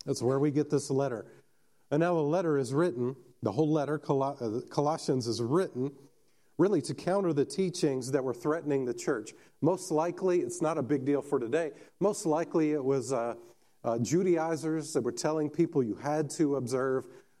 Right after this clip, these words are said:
uh, laws, you know, rituals, uh, things of that nature in order to really be a true Christian. But then on the other side, you had the Gnostics, and they were, they were trying to,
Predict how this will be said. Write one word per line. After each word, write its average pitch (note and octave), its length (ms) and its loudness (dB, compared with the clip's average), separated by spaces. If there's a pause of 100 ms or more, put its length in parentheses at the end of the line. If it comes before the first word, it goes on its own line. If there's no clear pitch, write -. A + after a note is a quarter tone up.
uh, A2 220 0 (240)
laws, C3+ 760 0 (220)
you C3 80 4
know, A#2 100 0
rituals, C3 920 0 (260)
uh, A#2+ 80 -4
things F3 340 2
of B2 120 -2
that B2+ 180 -2
nature C#3 480 0
in C3+ 200 0
order C#3+ 300 2
to B2+ 400 2 (280)
really C#3 340 4
be C3 420 0
a G#2+ 220 -2
true C3+ 480 0 (400)
Christian. E3 460 0
But B2+ 140 2
then F3+ 100 4
on D#3 140 0
the C3 120 -2
other C#3+ 220 2
side, D#3 420 -2
you C#3 100 2
had C#3+ 180 -2
the B2+ 80 0
Gnostics, C#3 720 -4
and B2 140 0
they C#3+ 100 0
were, C#3+ 220 0 (580)
they C3+ 180 4
were E3+ 140 2
trying D3 380 -2
to, C#3 460 0